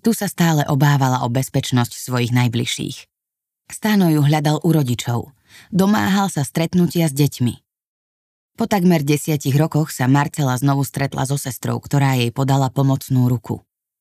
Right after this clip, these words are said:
Nedaleko domu ich rodičov jej sestra kúpila starší dom, do ktorého sa Marcela časom presťahovala.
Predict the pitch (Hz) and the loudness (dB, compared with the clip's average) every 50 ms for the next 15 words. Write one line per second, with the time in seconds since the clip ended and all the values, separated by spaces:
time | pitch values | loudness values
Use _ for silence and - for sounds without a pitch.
0 | _ - 202 185 175 170 151 143 139 - - 131 139 147 143 143 127 147 123 117 | _ -4 -2 0 2 2 2 2 0 -2 -2 0 2 2 4 2 2 0 -2 0
1 | 143 143 139 139 139 - - 131 127 131 139 127 120 117 - - 135 - - 135 | 0 0 2 0 0 -2 -2 0 0 2 2 2 0 -2 -4 -6 -8 -6 -4 -6
2 | 131 - - 139 127 - - 135 120 117 - - 135 131 131 - - 131 123 127 | -6 -2 -2 -2 -2 0 0 0 0 -2 -2 -2 -2 -2 -2 -4 -4 -2 0 2
3 | 143 131 123 120 - _ - 143 135 - - 147 131 127 127 131 131 - - 120 | 2 2 0 -2 -4 _ -2 -2 -2 -2 -2 -2 0 0 0 -2 -4 -2 -2 0
4 | 120 123 131 - - - 147 143 139 139 - 143 127 - 139 135 127 131 127 123 | 0 0 0 -2 -4 -4 -2 -2 -2 -2 -2 -4 -4 -2 -2 -2 -2 -2 -2 -4
5 | - - 123 117 117 104 110 110 - - | -4 -4 -4 -4 -4 -4 -4 -6 -6 -8